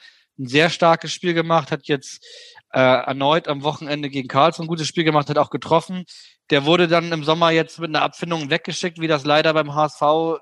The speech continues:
so häufig ist, dass, äh, dass Spieler eine Abfindung bekommen, weggeschickt werden und dann plötzlich wieder woanders aufblühen. Hast du eine Erklärung dafür, warum das beim H S V so häufig passiert?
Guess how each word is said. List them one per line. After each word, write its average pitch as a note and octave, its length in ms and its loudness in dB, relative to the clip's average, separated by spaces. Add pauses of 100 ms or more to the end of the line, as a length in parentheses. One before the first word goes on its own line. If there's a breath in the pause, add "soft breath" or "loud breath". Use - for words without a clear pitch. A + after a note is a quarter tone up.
so D3 280 -8
häufig E3 360 -2
ist, E3 220 -12
dass, C#3 240 -8
äh, C#3+ 180 0 (540 soft breath)
dass C#3 260 -4
Spieler D3 540 2 (520)
eine C#3 160 -2
Abfindung F3+ 380 0
bekommen, E3+ 400 0
weggeschickt E3 460 -6
werden D#3+ 180 2
und D3+ 100 -6
dann D3 120 0
plötzlich D#3 340 -4
wieder D3+ 200 0
woanders D3 420 -2
aufblühen. E3+ 640 -2 (380 soft breath)
Hast D#3+ 200 0
du F#3 60 -8
eine F#3 100 2
Erklärung F3+ 520 2
dafür, B3 460 -4 (120)
warum E3 300 0
das F3+ 220 0
beim D#3+ 180 -2
H E3 100 4
S D3+ 100 -4
V F3 180 2
so D3+ 160 -4
häufig D#3+ 440 0
passiert? C#3+ 420 -8